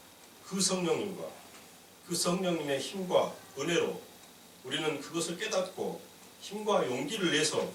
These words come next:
우리는 살아가야 하고 삶으로, 행동으로 드러나야 합니다.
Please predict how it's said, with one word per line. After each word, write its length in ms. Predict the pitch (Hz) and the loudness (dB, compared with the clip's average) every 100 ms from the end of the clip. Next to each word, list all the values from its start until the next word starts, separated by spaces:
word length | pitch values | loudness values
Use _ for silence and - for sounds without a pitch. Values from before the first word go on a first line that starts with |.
| - - - - - | -10 -18 -20 -18 -10
우리는 300 | 147 151 147 | -4 -2 0
살아가야 520 | - 180 202 175 - | 0 2 4 4 4
하고 300 | 110 101 - - - - - | 0 -2 -4 -8 -18 -20 -10
삶으로, 480 | - 190 208 190 180 | 0 2 2 4 2
행동으로 500 | 202 208 202 190 165 | 0 2 4 4 2
드러나야 360 | - 175 143 | 0 2 4
합니다. 220 | - - | 2 -2